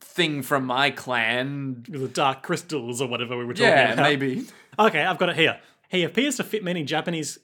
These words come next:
Speaker 2: uh, stereotypes for an American character in appearance, personality, and speech. His in-game vocabulary is usually limited to American colloq-, colloquialisms, such as "okay"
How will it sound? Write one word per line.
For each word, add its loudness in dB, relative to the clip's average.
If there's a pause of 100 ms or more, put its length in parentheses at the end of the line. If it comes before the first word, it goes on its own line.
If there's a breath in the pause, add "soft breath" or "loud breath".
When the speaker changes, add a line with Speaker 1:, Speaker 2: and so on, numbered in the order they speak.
Speaker 2:
uh, -4
stereotypes -2
for -6
an -2
American -4
character -4
in -2
appearance, -6
personality, -4
and -8
speech. -6
His -14
in-game -6
vocabulary -6
is -16
usually -6
limited -4
to -4
American -4
colloq-, -2
colloquialisms, -6 (140 soft breath)
such -10
as -16
"okay" -2